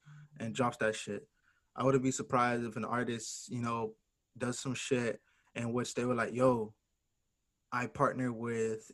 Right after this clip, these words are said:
H B O and I'm gonna have a pay-per-view concert." I wouldn't be surprised for any of that shit. I wouldn't be surprised with a lot of things. And,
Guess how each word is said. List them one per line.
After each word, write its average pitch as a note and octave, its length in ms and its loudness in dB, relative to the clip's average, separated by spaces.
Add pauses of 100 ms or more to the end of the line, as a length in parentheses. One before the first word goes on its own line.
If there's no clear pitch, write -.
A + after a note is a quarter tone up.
H B2+ 260 0
B C3 200 6
O A2+ 360 4 (120)
and A2+ 400 -2
I'm B2+ 140 0
gonna B2 220 0
have A#2 400 2
a G#2+ 100 -4
pay-per-view A#2+ 920 0
concert." A2+ 600 0 (920)
I B2+ 120 0
wouldn't C3 200 4
be C3 120 2
surprised B2+ 400 0
for - 80 0
any D#3+ 200 2
of C#3 80 2
that A2+ 160 2
shit. G#2 260 0
I A2 60 0
wouldn't C3 220 0
be C3 80 2
surprised B2 560 -2 (640)
with B2 420 0
a A#2 80 -2
lot B2+ 300 2
of A2 180 -6
things. B2+ 680 -2 (460)
And, A2 380 -6